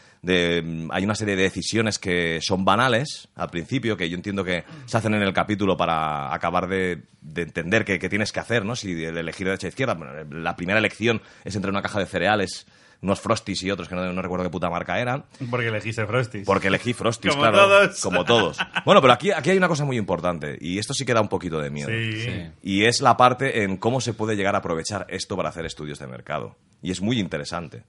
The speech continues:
Speaker 1: O sea, realmente a mí da miedo, pero a mí me fascina por la parte que me toca y a nivel profesional lo encuentro muy, muy, muy interesante. O sea, sí que es verdad que en el mundo internet y con el móvil, el Big Data, em, coge muchos más datos sobre nosotros que lo que puede llegar a, a,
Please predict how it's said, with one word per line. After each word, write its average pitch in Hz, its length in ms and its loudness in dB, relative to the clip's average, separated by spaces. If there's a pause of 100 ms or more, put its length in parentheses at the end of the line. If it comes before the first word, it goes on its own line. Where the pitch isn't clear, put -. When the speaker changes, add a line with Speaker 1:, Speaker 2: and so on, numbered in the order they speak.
(140)
Speaker 1:
O 92 60 -20
sea, 85 140 -2
realmente 117 400 4
a 110 60 0
mí 113 200 -4 (840)
da 117 140 4
miedo, 135 280 0
pero 120 120 2
a - 20 0
mí 107 100 -4
me 139 100 -4
fascina 92 420 -6
por 78 120 -6
la 82 80 -2
parte 101 220 -4
que 98 80 -4
me 87 100 -4
toca 101 180 -4
y 104 40 -2
a 98 60 0
nivel 90 180 -2
profesional 92 640 -6
lo 85 120 -4
encuentro 92 300 -4
muy, 92 160 -4
muy, 90 160 -4
muy 85 160 -8
interesante. 80 480 -8
O 71 40 -18
sea, 85 120 -12
sí 110 120 -10
que 123 120 0
es 107 80 -2
verdad 113 320 2
que 87 220 -4 (380)
en 92 160 -2
el 90 120 2
mundo 110 240 0
internet 95 500 -2
y 80 220 -8
con 76 260 -10
el 78 100 -8
móvil, 90 300 2
el 82 200 -4
Big 107 200 0
Data, 101 640 2
em, 82 420 -6 (280)
coge 120 280 0
muchos 120 320 -2
más 123 160 -2
datos 123 180 -4
sobre 110 220 -2
nosotros 101 580 -4 (160)
que - 80 0
lo 95 80 4
que 92 100 0
puede 123 200 0
llegar 120 220 2
a, 101 80 2
a, 80 460 -4